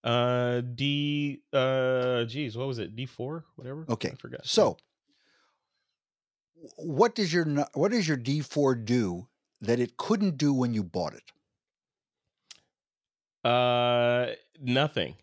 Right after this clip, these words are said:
Speaker 2: Right.
Speaker 1: It does exactly today what it could do the day that I bought it.
Speaker 2: Okay, so let's take this update as an example that's coming out to the Lumix cameras.
Speaker 1: Yeah.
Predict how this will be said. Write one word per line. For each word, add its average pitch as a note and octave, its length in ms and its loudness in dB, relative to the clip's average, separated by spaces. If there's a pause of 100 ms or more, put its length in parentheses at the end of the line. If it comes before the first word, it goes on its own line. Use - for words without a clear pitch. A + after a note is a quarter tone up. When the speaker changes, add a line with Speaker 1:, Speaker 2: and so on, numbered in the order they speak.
(120)
Speaker 2:
Right. G#2+ 160 2
Speaker 1:
It A#2+ 40 -6
does A#2+ 220 2
exactly C#3 760 2
today C#3+ 680 2
what B2 200 2
it B2+ 60 -2
could C3 180 -2
do C3 220 0
the B2 60 -4
day B2 400 2
that A#2+ 140 0
I G#2+ 80 2
bought A2 260 -4
it. - 180 -14
Speaker 2:
Okay, G2+ 380 -4
so C#3 460 4 (920)
let's D3 280 0
take C#3 240 2
this C#3 280 2 (280)
update C3 440 0
as F#2 140 -6
an G2+ 100 -2
example F#2+ 440 -2
that's C#2+ 160 -10
coming F#2+ 300 -2
out F#2 260 -2
to - 80 -12
the F2 280 -6
Lumix G2 420 -4
cameras. - 380 -10 (360)
Speaker 1:
Yeah. F#2 140 -8